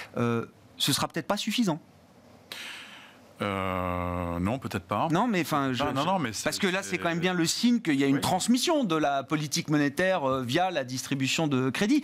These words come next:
Speaker 2: Oui.
Speaker 1: et que cette transmission, elle était déjà effective, euh, avant même les événements du mois de mars.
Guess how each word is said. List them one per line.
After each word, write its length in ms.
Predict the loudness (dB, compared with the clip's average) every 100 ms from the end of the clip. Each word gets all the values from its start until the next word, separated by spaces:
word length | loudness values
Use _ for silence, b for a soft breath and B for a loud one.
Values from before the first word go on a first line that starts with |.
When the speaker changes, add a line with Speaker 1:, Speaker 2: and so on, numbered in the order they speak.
| B
Speaker 2:
Oui. 120 | -2
Speaker 1:
et 60 | 0
que 40 |
cette 140 | -2 0
transmission, 500 | -2 0 0 2 2
elle 80 | 0
était 220 | 0 0
déjà 240 | 2 2
effective, 640 | 0 -2 -2 2 4 4 4
euh, 520 | 2 2 2 0 0
avant 260 | 0 0 0
même 260 | 2 2
les 320 | 2 2 2 2
événements 300 | 4 4 2
du 120 | 2
mois 100 | 4
de 60 |
mars. 340 | 2 0 -6